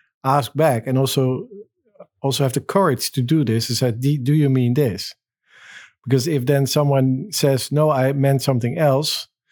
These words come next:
yeah, it might, might feel some in, so a bit uncomfortable, because then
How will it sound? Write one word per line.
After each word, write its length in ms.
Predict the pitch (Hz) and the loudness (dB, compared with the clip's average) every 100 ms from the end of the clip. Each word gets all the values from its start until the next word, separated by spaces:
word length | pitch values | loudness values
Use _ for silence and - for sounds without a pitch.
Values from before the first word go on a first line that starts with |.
| - - - _ _ _ _ - | -20 -20 -20 _ _ _ _ -2
yeah, 220 | 139 120 | -2 0
it 140 | 120 | 0
might, 280 | 131 147 165 | 2 0 0
might 280 | 131 135 143 | 0 2 0
feel 220 | - 156 | 2 0
some 260 | - 131 143 _ _ _ _ _ _ _ _ _ | 2 -2 -4 _ _ _ _ _ _ _ _ _
in, 260 | 139 131 156 | 0 0 0
so 240 | - 147 | -2 -2
a 80 | 147 | -2
bit 400 | 120 131 135 - - | -2 0 -2 -2 -2
uncomfortable, 880 | 143 147 180 208 - 117 98 104 104 | 2 2 2 0 -2 -4 -6 -6 -6
because 260 | 120 120 117 | -4 -4 0
then 380 | 143 139 143 | 0 0 -2